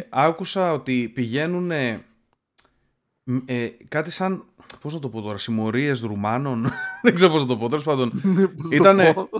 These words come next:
Speaker 2: ήτανε κάποιοι που πήγαιναν, ας πούμε, πήγανε στο σπίτι μιας κυρίας που έχει γιο και της είπανε ότι ο γιος σου τράκαρε με το μηχανάκι και ότι τώρα είναι στο νοσοκομείο και χρειαζόμαστε άμεσα δέκα χιλιάρικα, αλλιώς δεν τον βάζουνε για
Speaker 1: Α,
Speaker 2: εγχείρηση,
Speaker 1: αυτό είναι
Speaker 2: κάτι.
Speaker 1: πολύ παλιό, ρε.
Speaker 2: Ναι.
Speaker 1: Αυτό είναι πολύ παλιό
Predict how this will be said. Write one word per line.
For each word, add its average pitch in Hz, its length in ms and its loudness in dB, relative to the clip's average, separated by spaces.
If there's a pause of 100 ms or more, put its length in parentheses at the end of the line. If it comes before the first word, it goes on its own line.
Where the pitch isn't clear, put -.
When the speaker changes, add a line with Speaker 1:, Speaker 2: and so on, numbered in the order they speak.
(120)
Speaker 2:
ήτανε 180 320 2
κάποιοι 156 440 4
που 151 160 -8
πήγαιναν, 170 440 0
ας 151 140 -6
πούμε, 175 340 -2 (100)
πήγανε 180 280 -2
στο 147 140 -6
σπίτι 165 280 -6
μιας 170 200 -4
κυρίας 123 720 0
που 135 120 -4
έχει 147 260 -2
γιο 117 380 -2 (760)
και 135 120 0
της 127 220 0
είπανε 196 580 2
ότι 127 720 0
ο 127 100 -2
γιος 165 200 0
σου 190 140 -8
τράκαρε 131 720 2
με 120 100 -2
το 117 100 -4
μηχανάκι 113 760 -2 (760)
και 139 120 -2
ότι 131 220 0
τώρα 175 160 2
είναι 196 80 2
στο 196 100 -2
νοσοκομείο 156 340 0
και 185 100 -2
χρειαζόμαστε 170 520 2
άμεσα 190 280 4
δέκα 185 200 0
χιλιάρικα, 165 440 2
αλλιώς 147 180 4
δεν 151 80 -4
τον 156 100 0
βάζουνε 156 320 4
για 123 100 4
Speaker 1:
Α, 120 40 4
Speaker 2:
εγχείρηση, 165 280 8
Speaker 1:
αυτό 196 160 2
είναι 208 120 6
Speaker 2:
κάτι. 196 140 4
Speaker 1:
πολύ 226 160 8
παλιό, 180 180 4
ρε. 127 340 2
Speaker 2:
Ναι. 156 100 4
Speaker 1:
Αυτό 151 200 -2
είναι 180 80 -4
πολύ 185 120 -6
παλιό 143 240 -2